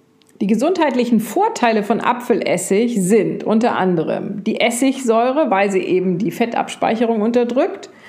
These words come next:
Die, äh, Insulinsensitivität wird unterstützt, das heißt, die Insulinresistenz wird reduziert. Der Blutzuckerspiegel wird stabilisiert,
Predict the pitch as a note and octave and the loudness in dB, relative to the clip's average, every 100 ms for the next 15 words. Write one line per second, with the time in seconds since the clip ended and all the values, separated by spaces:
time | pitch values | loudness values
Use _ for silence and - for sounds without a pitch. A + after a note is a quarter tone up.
0 | - - - - - - G#3 A#3+ A#3+ A#3+ | -20 -20 -20 -20 -20 -6 2 4 4 4
1 | - G#3+ G#3+ - C4+ A#3 C4 A#3 D4 F4 | 2 2 2 2 2 2 2 4 4 2
2 | F4+ F4+ - - F#3 A3+ D4+ C#4+ B3 A3+ | 0 -4 -10 -6 0 2 2 2 2 0
3 | A#3 C#4 C#4+ C#4 - - G3 G3+ A#3+ A#3+ | 0 2 0 -2 -4 -2 0 4 4 2
4 | A#3+ - - A3 G#3+ G3 - G#3+ D4 - | -2 -8 -2 2 2 0 0 0 0 0
5 | A3+ - A3+ A3+ A3+ - A3+ G#3+ G3 A#3+ | -4 0 2 2 0 0 2 2 2 2
6 | A#3 G#3 G3 G3+ - A#3 B3 E4 - - | 4 2 2 0 0 0 2 0 -4 -12
7 | - F#3 A3+ A#3 G3+ G3+ G3 G3 - A3 | -4 2 4 4 2 2 0 -2 2 4
8 | C4 A4+ - - - - - - - - | 4 2 -6 -16 -20 -20 -20 -20 -20 -6
9 | - G3 G#3 E4 F#4 F#4 C#4+ A#3+ - C4 | 0 2 4 2 2 0 2 0 -2 0
10 | C#4 C4+ A#3 F#3+ B3 A#3+ - - G3+ G3+ | 2 4 2 2 2 0 -4 0 2 2
11 | G3+ G3+ F3+ A3 D4+ | 2 2 2 2 2